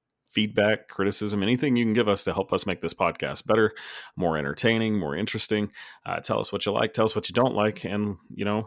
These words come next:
uh, let us know. And that's, that's kinda why we're doing our games giveaway. If you wanna win that game each, each month, we're,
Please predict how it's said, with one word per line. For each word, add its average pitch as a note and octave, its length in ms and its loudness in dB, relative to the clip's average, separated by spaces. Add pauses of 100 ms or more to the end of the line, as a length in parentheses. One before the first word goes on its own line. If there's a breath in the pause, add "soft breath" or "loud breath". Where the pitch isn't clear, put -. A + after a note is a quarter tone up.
uh, F#2 300 -4 (560)
let A2 80 2
us G#2+ 140 -2
know. B2+ 240 2
And E2+ 100 -4
that's, F2 180 -2
that's F2+ 220 -2
kinda F#2+ 220 0
why F#2+ 160 2
we're G2 100 2
doing G2+ 220 2
our F#2+ 220 0 (160)
games F#2+ 260 0
giveaway. E2+ 560 0
If - 260 -10
you F2 140 -4
wanna F2+ 320 -2 (680 loud breath)
win G2+ 200 0
that A2 280 0
game A#2 460 2 (240)
each, - 380 -6
each G#2 180 -6
month, B2 400 0 (180)
we're, F#2 260 -4